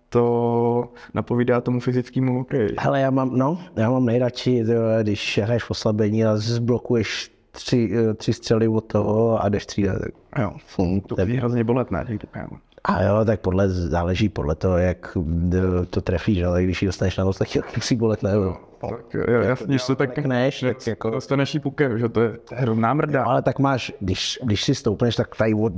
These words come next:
Speaker 2: od, vlastně od hlavy, dejme dolů, máš výstroj, že jo, takže když, samozřejmě můžeš to trefit, že máš druhý den takovouhle bambuli tady, jo,
Speaker 1: Jo.
Speaker 2: jako, ale,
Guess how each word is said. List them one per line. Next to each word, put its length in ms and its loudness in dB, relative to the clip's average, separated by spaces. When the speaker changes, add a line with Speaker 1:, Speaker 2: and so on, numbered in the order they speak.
Speaker 2:
od, 240 0
vlastně 380 0
od 180 0
hlavy, 260 2
dejme 240 2
dolů, 420 0
máš 540 0
výstroj, 480 0
že 80 -4
jo, 140 0
takže 240 2
když, 300 -4
samozřejmě 280 2
můžeš 260 -2
to 140 -2
trefit, 340 0
že 120 0
máš 240 0
druhý 220 2
den 140 0
takovouhle 380 0
bambuli 440 0
tady, 240 0
jo, 120 -2
Speaker 1:
Jo. 60 0
Speaker 2:
jako, 260 0
ale, 300 2